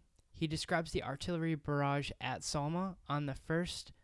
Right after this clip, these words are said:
quantitatively by saying, quote, "Counting only the visible guns, brazenly mounted in open, uncamouflaged emplacements,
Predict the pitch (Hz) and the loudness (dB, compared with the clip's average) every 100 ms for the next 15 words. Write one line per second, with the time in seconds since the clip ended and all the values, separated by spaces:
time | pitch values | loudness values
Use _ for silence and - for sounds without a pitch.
0 | - - - - 190 220 196 - 127 113 | -20 -12 -6 -2 0 0 0 0 0 -2
1 | 107 - 131 - 123 - 135 120 127 - | -6 -6 -6 -2 -2 0 0 0 -4 -12
2 | - - - _ - - - - 180 - | -20 -20 -20 _ -20 -20 -18 4 4 4
3 | - - - - 175 180 165 165 175 165 | -2 -20 -10 0 0 2 -2 -2 0 0
4 | 147 131 190 208 143 123 101 135 - - | -2 2 4 6 6 4 2 -4 -6 -14
5 | _ - - - - 143 156 151 165 165 | _ -20 -20 -14 0 6 6 6 2 4
6 | 160 151 139 143 156 156 151 - 135 - | 2 4 2 2 2 0 -2 -8 -8 2
7 | 151 - 160 165 156 - - - _ 156 | 2 6 4 4 -4 -16 -20 -20 _ 0
8 | 160 - 147 151 - 147 143 139 - 135 | 2 0 2 0 0 0 0 -2 -6 -6
9 | - 156 - 196 - - | 0 0 2 0 0 -10